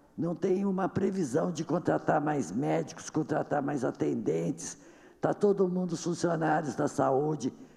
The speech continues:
com estafa, que não aguenta de dobrar, dobrar a jornada. E tá o caos instalado.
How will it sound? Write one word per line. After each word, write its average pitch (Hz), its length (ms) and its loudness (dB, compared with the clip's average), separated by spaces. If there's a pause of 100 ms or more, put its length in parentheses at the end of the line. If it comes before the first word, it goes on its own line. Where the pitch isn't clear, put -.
(120)
com 202 300 4
estafa, 165 960 2
que - 180 -6
não 135 240 0
aguenta 131 560 0
de 110 140 -6
dobrar, 120 800 -2
dobrar 120 920 -2
a 120 80 0
jornada. 139 800 -2 (480)
E - 60 -8
tá 202 180 0
o 247 100 2
caos 196 380 0
instalado. 202 800 -2